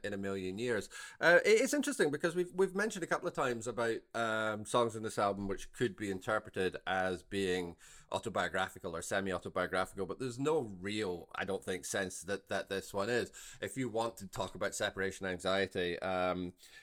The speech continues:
you know, I mean, obviously Cynthia's at home with Julian at this point, you know, he's off traveling the world, so of course there's gonna be plenty of coming and going. It's natural that that's gonna be something which is on his mind,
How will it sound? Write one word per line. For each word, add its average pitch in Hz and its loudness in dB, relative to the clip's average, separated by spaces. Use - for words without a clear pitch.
you 107 2
know, 80 0
I 85 -4
mean, 90 -4
obviously 92 -2
Cynthia's 117 4
at 123 2
home 117 8
with 113 0
Julian 131 4
at 127 -4
this 127 -2
point, 123 -2
you 107 -6
know, 101 -2
he's 98 -8
off 98 0
traveling 95 -2
the 92 -6
world, 117 2
so 101 0
of 95 -4
course - -6
there's - -12
gonna 95 -2
be 92 -2
plenty 92 -6
of 90 -8
coming 92 -6
and 87 -8
going. 90 -2
It's - -10
natural 95 -2
that 82 -2
that's 90 -2
gonna 98 -2
be 95 -4
something 101 0
which 98 -6
is 98 -6
on 95 0
his 95 -6
mind, 220 2